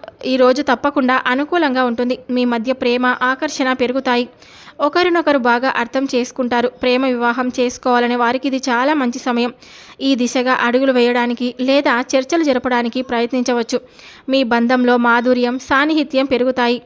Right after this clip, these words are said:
తప్పకుండా రేపటి రోజున అంతా కూడా అనుకూలంగా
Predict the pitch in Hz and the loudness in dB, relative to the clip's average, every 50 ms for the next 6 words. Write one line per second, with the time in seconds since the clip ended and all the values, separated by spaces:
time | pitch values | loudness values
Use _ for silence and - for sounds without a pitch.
0 | _ _ - - - - - - - 277 277 277 330 330 320 277 269 262 254 254 | _ _ -20 -20 -20 -20 -14 -4 -4 -2 0 0 0 0 2 0 2 2 2 2
1 | 247 240 254 240 233 247 240 247 254 262 247 240 254 - 254 269 285 294 320 311 | 2 2 0 -2 0 2 0 0 2 2 0 0 0 -2 -2 -2 -2 0 -2 -2
2 | 311 277 254 262 254 240 240 247 247 277 254 254 247 233 233 233 233 | 0 0 -2 0 0 -2 -4 -4 -4 -4 -4 -2 -2 -4 -4 -4 -6